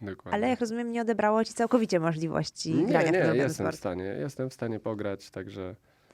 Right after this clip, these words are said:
Speaker 1: nie, nie będzie to w-, poziom, y, takiego już grania zawodowego, ale,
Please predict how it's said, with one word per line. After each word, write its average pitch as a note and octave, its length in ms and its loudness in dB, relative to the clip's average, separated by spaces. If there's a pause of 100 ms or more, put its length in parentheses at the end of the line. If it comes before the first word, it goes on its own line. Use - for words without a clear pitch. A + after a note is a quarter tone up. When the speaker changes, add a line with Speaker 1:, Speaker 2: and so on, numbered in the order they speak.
(480)
Speaker 1:
nie, B2 180 4
nie C3 200 4
będzie C3+ 260 4
to B2 220 2
w-, A2+ 300 -4 (420)
poziom, A2+ 600 0 (1120)
y, F2+ 40 -10
takiego G2 400 -6 (400)
już G2+ 220 -10
grania G2 800 -2
zawodowego, G2+ 800 -6
ale, D3+ 360 -8